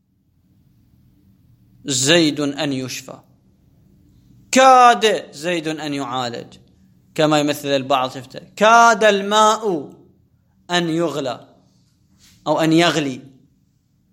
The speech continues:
فرق، الماء يغلي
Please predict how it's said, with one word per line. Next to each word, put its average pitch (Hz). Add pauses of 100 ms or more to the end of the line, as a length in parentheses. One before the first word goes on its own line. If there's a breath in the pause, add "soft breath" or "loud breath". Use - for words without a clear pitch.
(720)
فرق، - (1600)
الماء 143
يغلي 135